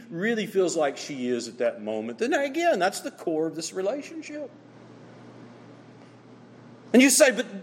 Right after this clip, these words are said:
uh, don't you get jealous when she runs around with another man?" Oh,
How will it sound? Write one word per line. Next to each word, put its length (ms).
uh, 420
don't 300
you 140
get 300
jealous 800
when 200
she 300
runs 420
around 380
with 120
another 300
man?" 500
Oh, 380